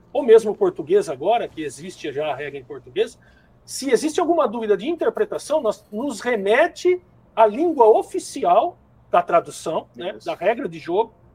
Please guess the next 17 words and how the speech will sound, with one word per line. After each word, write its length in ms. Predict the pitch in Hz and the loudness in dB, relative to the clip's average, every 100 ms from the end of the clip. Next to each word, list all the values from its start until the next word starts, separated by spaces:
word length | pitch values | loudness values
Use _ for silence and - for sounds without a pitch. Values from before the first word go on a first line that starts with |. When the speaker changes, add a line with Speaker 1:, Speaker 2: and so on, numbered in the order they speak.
| _ | _
Speaker 1:
que 160 | 359 247 | 0 2
é 60 | |
o 100 | 185 | 2
inglês, 500 | 294 277 196 - - _ 131 | -2 -2 -4 -4 -18 _ -14
Speaker 2:
Exato. 160 | 117 | -14
Speaker 1:
ok? 80 | 120 233 | -6 -4
Speaker 2:
Perfeito. 280 | 240 - _ | -4 -6 _
Speaker 1:
Por 120 | 202 | -8
isso 100 | - | -4
que 60 | |
é 40 | 294 | -6
importante 400 | 285 254 233 214 | -6 -10 -8 -6
a 40 | |
gente 420 | 190 202 - 156 - _ _ _ | -6 -8 -8 -14 -14 _ _ _
ver 280 | 127 220 349 | 2 4 4
em 80 | |
inglês 600 | 311 185 196 330 - - | 0 0 2 2 -4 -14